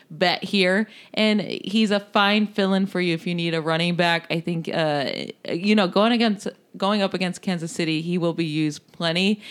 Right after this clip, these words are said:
And Kansas City doesn't have that, like, a strong run defense or anything like that. So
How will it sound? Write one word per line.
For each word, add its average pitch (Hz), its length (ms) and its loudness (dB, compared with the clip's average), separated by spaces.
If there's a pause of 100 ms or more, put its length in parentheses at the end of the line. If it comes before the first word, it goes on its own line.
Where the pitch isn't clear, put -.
(160)
And 196 120 0
Kansas 196 300 0
City 190 220 0
doesn't 170 300 -2
have 165 260 0
that, 151 240 -2
like, 147 140 -6
a 139 80 -4
strong 151 720 -2
run 151 220 -2
defense 151 400 -4
or - 60 -4
anything - 280 -6
like - 180 -6
that. - 180 -2
So 160 200 -2